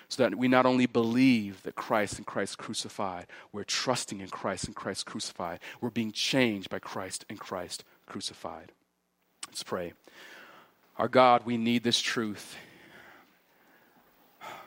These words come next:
We exalt in our Savior. Father, we exalt in your love. That it's foreknown us.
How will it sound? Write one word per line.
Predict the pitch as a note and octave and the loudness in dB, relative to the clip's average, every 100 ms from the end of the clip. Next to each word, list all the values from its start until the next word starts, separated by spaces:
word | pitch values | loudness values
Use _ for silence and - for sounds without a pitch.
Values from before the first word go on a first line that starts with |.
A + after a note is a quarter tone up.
| - - _ _ _ _ _ _ _ _ _ _ _ _ _ _ _ _ _ | -20 -20 _ _ _ _ _ _ _ _ _ _ _ _ _ _ _ _ _
We | B2+ | 2
exalt | B2+ - C3 B2+ - | 2 4 6 6 4
in | A#2+ | 0
our | A#2+ | 2
Savior. | - A#2+ A#2+ G2+ G2+ _ _ _ _ _ _ _ _ _ _ _ _ _ _ _ _ | 2 2 0 -4 -12 _ _ _ _ _ _ _ _ _ _ _ _ _ _ _ _
Father, | - C#3 C3 | 2 6 6
we | B2+ C3 | 6 4
exalt | B2+ - C3 A#2+ - - - _ _ - | 4 6 6 4 0 -8 -12 _ _ -2
in | C3 | 2
your | B2 | 2
love. | A#2 B2+ A#2+ G#2 - - - - - - _ _ _ - | 6 6 6 2 -4 -16 -18 -20 -20 -20 _ _ _ 2
That | C3 | 4
it's | C3 - | 4 4
foreknown | C3+ C3 C3 C3+ | 4 6 6 4
us. | G#2 - - - - | 0 -4 -6 -8 -12